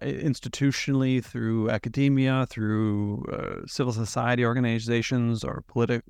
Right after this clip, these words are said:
political organizations, legislature, and so on, that you look to as, as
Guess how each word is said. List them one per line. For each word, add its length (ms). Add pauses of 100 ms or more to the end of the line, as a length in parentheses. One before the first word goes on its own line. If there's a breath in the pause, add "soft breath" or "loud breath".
(120)
political 320
organizations, 760
legislature, 460
and 100
so 140
on, 160 (920 soft breath)
that 220
you 120
look 220
to 260
as, 240
as 920